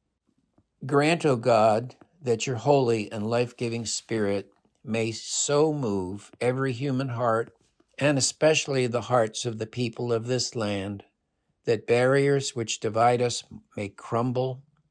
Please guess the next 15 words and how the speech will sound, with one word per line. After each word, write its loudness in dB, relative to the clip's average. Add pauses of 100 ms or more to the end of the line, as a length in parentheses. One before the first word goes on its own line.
(520)
suspicions -2
disappear, -4 (680)
and -8
hatreds -2
cease, -4 (460)
that 0
our 2
divisions 2
being -2
healed, -2 (440)
we -2
may 0
live 2
in -8
justice -4